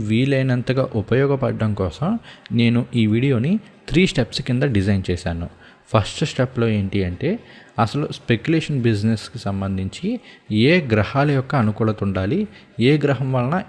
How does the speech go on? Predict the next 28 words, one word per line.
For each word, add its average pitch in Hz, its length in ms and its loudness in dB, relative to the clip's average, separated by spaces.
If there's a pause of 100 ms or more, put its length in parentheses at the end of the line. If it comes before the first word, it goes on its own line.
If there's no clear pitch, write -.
ఎటువంటి 143 460 -2
ఫలితాలు 110 380 0
ఉంటాయనేది 101 580 0
వివరించాను. 90 600 -2 (560)
తర్వాత 127 360 4
సెకండ్ 120 400 -2
స్టెప్‌లో 104 420 0 (160)
మన 107 240 2
లగ్నం 104 580 2
నుండి 110 280 2 (460)
ఏ 120 140 6 (120)
భావాధిపతులు 135 800 2 (180)
ఎలా 101 280 2
ఉండాలి 117 500 4 (140)
అనే 113 220 2
దాని 101 260 2
గురించి 104 460 2
వివరించాను. 98 640 0 (420)
అలానే 131 360 2 (160)
ఇక్కడ 131 260 0 (180)
కాంబినేషన్స్ 131 720 2 (120)
గురించి 110 380 2
కూడా 175 180 0
ఎక్స్‌ప్లెయిన్ 95 400 0
చేశాను. 85 440 -2 (600)
తర్వాత 135 340 2
మూడో 123 340 4
స్టెప్‌లో 120 480 -2